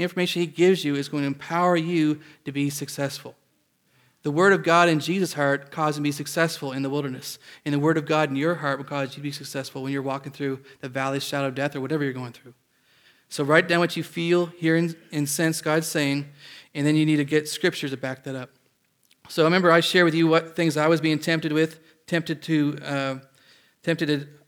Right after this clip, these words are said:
I was tempted to doubt that God would do something for me, like he would do something for other people, but might not do it for me. So when some, you came in with a prayer request and God answered, like, "Yeah, that's awesome, praise God." But deep down might be like, "Would, would God, would God do that for me? Would God do that?" And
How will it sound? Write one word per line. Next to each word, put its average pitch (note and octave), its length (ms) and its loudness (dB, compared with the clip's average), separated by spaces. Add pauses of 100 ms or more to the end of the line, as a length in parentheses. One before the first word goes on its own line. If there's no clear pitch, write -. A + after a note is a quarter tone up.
(360)
I D3+ 60 -2
was D3 100 -2
tempted D#3+ 160 -2
to D3 100 0
doubt D#3 360 4
that D#3 80 -4
God D3 180 2
would C#3+ 100 -2
do D3+ 120 -2
something D3+ 260 -4
for D3 120 -6
me, C#3+ 340 -2 (320)
like C#3+ 100 -6
he D3 60 -4
would D3 100 0
do D#3 100 2
something D3+ 260 -4
for D3 120 -6
other D#3+ 180 0
people, C#3 220 -6
but B2+ 80 -8
might C#3 160 -2
not C3+ 160 -6
do C#3 120 -6
it C3 60 -8
for B2+ 120 -12
me. B2+ 200 -8 (600)
So D3+ 160 -2
when D3 100 2
some, D3 260 -2
you D#3+ 200 -2
came E3 200 -4
in D#3+ 60 4
with D#3 80 2
a D3+ 80 -4
prayer D#3+ 320 4
request D#3 420 0
and C#3+ 80 -6
God C#3 160 -2
answered, D3 260 -2
like, C#3 160 -6
"Yeah, E3+ 180 -10
that's G3 180 -10
awesome, F#3 260 -8
praise E3 280 -6
God." E3+ 320 -6 (240)
But C#3 100 -8
deep D#3+ 220 -4
down D3+ 180 0
might D3 140 -2
be C#3+ 80 -6
like, C#3 200 -6 (300)
"Would, D3 100 -10
would D3 300 -4
God, D3 240 -4 (100)
would D3 160 -4
God D3 220 -4
do C#3+ 120 -6
that C#3+ 160 -4
for D3 100 -10
me? C#3+ 240 -4 (360)
Would C#3+ 140 -8
God C#3 200 -4
do C#3+ 120 -4
that?" C#3+ 100 -12
And C3 260 -8